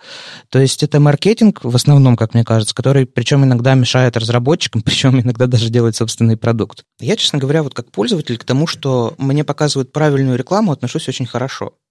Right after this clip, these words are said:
Например, я как-то сел читать «Кнута», и там написано: «Если вы идиот и не понимаете, что здесь написано, как бы прочитайте сначала,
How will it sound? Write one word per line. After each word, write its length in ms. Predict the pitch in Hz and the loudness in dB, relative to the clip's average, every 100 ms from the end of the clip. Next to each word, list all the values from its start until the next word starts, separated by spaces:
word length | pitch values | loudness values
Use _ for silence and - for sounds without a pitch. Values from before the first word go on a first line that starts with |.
| _ | _
Например, 520 | 143 190 170 123 - _ | -8 -2 0 -2 -4 _
я 140 | - 120 | -12 -6
как-то 580 | 147 - 135 131 131 127 | -6 -4 -2 0 0 -2
сел 180 | - 139 | -2 -6
читать 280 | - 139 | -2 -4
«Кнута», 360 | - 151 151 233 | -2 -4 0 -2
и 40 | |
там 160 | 160 151 | 0 -2
написано: 400 | 139 127 123 120 | -2 -2 -6 -6
«Если 200 | 113 131 | -8 -8
вы 180 | 127 131 | -6 -6
идиот 280 | 127 127 117 | -4 -4 -4
и 40 | |
не 80 | 120 | -6
понимаете, 380 | 120 127 123 117 | -4 -4 -4 -6
что 140 | - | -10
здесь 200 | 123 - | -12 -10
написано, 420 | 156 - - 151 | -8 -6 -6 -6
как 140 | - 117 | -8 -12
бы 100 | 117 | -12
прочитайте 460 | 131 - 185 208 | -10 -4 -4 -6
сначала, 680 | - 127 143 139 127 117 160 | -10 -6 -2 0 -2 -4 -8